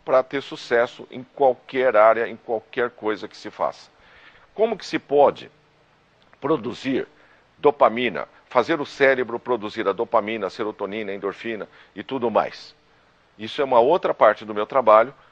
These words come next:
que eu fui juntando, porque eu fiz uma pesquisa extensa de várias áreas do conhecimento, para poder entender como é que a mente funciona. Porque senão eu não conseguiria ter resultados como que eu consigo hoje.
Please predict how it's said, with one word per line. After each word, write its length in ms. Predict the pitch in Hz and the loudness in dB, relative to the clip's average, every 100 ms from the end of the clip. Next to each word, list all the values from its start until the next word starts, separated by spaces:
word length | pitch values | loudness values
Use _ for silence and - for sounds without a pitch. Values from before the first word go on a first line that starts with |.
| _ _ _ - | _ _ _ -14
que 240 | 123 131 - _ _ _ | -10 -10 -14 _ _ _
eu 100 | 120 | -6
fui 200 | - 131 | -4 -8
juntando, 600 | 110 117 107 127 117 123 | -8 -10 -4 2 2 0
porque 200 | 120 - | -8 -10
eu 40 | 98 | -8
fiz 200 | 98 92 | -8 -8
uma 140 | 95 | -6
pesquisa 540 | 107 - 101 87 71 - _ _ - | -6 -10 -12 -10 -10 -12 _ _ -20
extensa 640 | - - 113 104 117 135 | -20 -8 -6 -4 -6 -8
de 120 | 101 | -8
várias 560 | 87 78 98 117 98 87 | -14 0 4 4 2 -2
áreas 280 | 90 80 71 | -4 -4 -10
do 100 | 80 - | -16 -14
conhecimento, 640 | 90 78 - 107 92 113 - - - - | -14 -12 -14 -8 -8 -8 -14 -20 -20 -12
para 140 | - - | 0 0
poder 380 | 139 101 123 | 0 -2 -2
entender 520 | 143 156 160 113 113 123 | -4 -6 -4 -2 -4 -4
como 220 | 143 123 | -4 -4
é 60 | |
que 100 | 131 | -4
a 20 | 139 | -6
mente 300 | 117 127 - | -6 -8 -12
funciona. 500 | 151 - 123 107 - _ _ | -16 -6 -2 -2 -6 _ _
Porque 160 | - 113 | -18 -16
senão 200 | - 143 | -6 -4
eu 60 | |
não 80 | 160 | -4
conseguiria 480 | 156 143 131 98 98 | -6 -6 -6 -6 -8
ter 280 | - 95 82 - - - | -4 -6 -6 -12 -20 -10
resultados 840 | 110 107 107 - 98 98 90 - _ _ _ | -8 -8 -6 2 2 2 -4 -20 _ _ _
como 320 | - 110 110 | -6 -6 -6
que 60 | 101 | -8
eu 80 | 101 | -10
consigo 500 | - 107 - 101 110 | -10 -14 -12 -10 -6
hoje. 400 | 90 69 - | -6 -6 -12